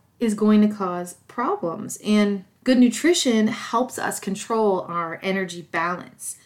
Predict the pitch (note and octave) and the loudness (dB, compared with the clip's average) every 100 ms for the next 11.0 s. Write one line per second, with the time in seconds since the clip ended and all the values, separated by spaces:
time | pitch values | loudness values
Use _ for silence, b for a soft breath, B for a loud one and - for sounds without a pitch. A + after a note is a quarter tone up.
0 | b b b - A3 G3+ G3+ A3+ B3+ A#3 | b b b -2 4 4 4 6 6 6
1 | - - - - A3 F3 G#3+ F3 F#3+ G#3 | 2 -8 -10 2 2 4 2 2 0 -2
2 | G#3+ G3+ G3+ G#3 G#3+ G#3 F#3+ - G3+ E3+ | 0 2 4 6 8 6 4 -2 -4 2
3 | G#3 A3 E3+ F3 b b b _ A3 G#3+ | 2 2 0 -4 b b b _ 2 4
4 | G3 - - G#3 G#3 A3+ A#3+ A#3+ A3 G#3 | 4 0 -4 -2 0 0 0 0 0 0
5 | - A#3+ D4 B3+ G#3+ F3+ - F#3+ B3+ A3+ | 0 2 6 6 4 0 -6 -2 2 0
6 | G#3 G#3+ - - - F#3+ A3 G#3 F#3+ - | -2 -10 -10 -10 -10 -6 -4 -2 -6 -2
7 | B3+ C4 B3+ F3+ F#4 E3+ C3 - b b | 2 2 2 -2 -2 -6 -8 -12 b b
8 | b G#3 G3 F#3+ - G#3 E3+ - F3+ - | b 0 0 -2 0 0 0 -4 -8 -8
9 | - G3+ F3+ F3+ - B3 A#3 G3+ G3+ G#3+ | -2 0 0 -6 -6 2 4 4 4 4
10 | G3 - F3 F3 F3 F#3 G3+ G#3 F#3 F#3 | 4 0 -4 -6 -6 0 2 2 0 -4